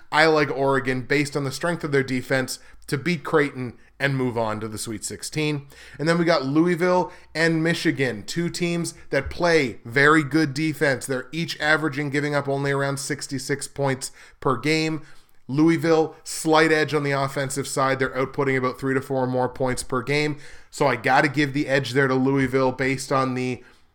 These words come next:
superior caliber of their offense. I'm gonna go with Louisville to beat Michigan, but that's gonna be a fun game,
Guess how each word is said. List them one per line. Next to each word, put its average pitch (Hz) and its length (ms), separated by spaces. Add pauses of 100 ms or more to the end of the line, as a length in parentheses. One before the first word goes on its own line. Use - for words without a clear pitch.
(120)
superior 143 540
caliber 131 460
of 127 80
their 127 160
offense. 131 500 (300)
I'm 160 140
gonna 170 140
go 160 160
with 160 100
Louisville 160 680 (120)
to 135 120
beat 156 280
Michigan, 151 480
but 127 140
that's 139 220
gonna 147 140
be 143 100
a 135 60
fun 160 340
game, 156 400